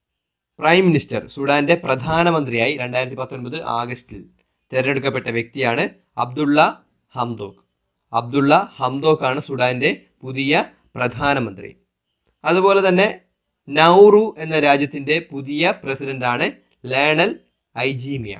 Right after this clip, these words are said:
ലയണൽ ഐജീമിയയാണ് നൗറു എന്ന രാജ്യത്തിന്റെ പ്രസിഡന്റായി രണ്ടായിരത്തി പത്തൊൻപത് ആഗസ്റ്റിൽ തെരഞ്ഞെടുക്കപ്പെട്ടത്. സുഡാന്റെ പ്രധാനമന്ത്രിയാണ് അബ്ദുള്ള ഹംദോക്ക്. അബ്ദുള്ള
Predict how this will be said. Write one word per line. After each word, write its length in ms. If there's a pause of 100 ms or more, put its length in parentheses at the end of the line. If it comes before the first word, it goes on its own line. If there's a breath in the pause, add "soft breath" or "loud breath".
(560)
ലയണൽ 440 (460)
ഐജീമിയയാണ് 720 (440)
നൗറു 420 (160)
എന്ന 200
രാജ്യത്തിന്റെ 440 (420)
പ്രസിഡന്റായി 760 (280)
രണ്ടായിരത്തി 380
പത്തൊൻപത് 320 (100)
ആഗസ്റ്റിൽ 380
തെരഞ്ഞെടുക്കപ്പെട്ടത്. 720 (580)
സുഡാന്റെ 500 (360)
പ്രധാനമന്ത്രിയാണ് 920 (440)
അബ്ദുള്ള 340 (580)
ഹംദോക്ക്. 400 (200)
അബ്ദുള്ള 300